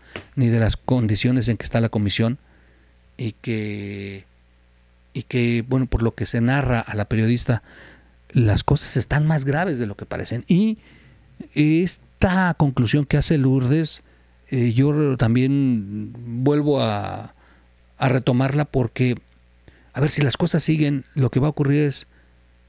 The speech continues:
paros, tomas, cortes al, al suministro eléctrico y, y cortes al suministro eléctrico significa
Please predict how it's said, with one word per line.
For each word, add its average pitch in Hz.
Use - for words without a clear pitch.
paros, 180
tomas, 190
cortes 240
al, 165
al 156
suministro 165
eléctrico 156
y, 151
y 147
cortes 185
al 156
suministro 147
eléctrico 135
significa 113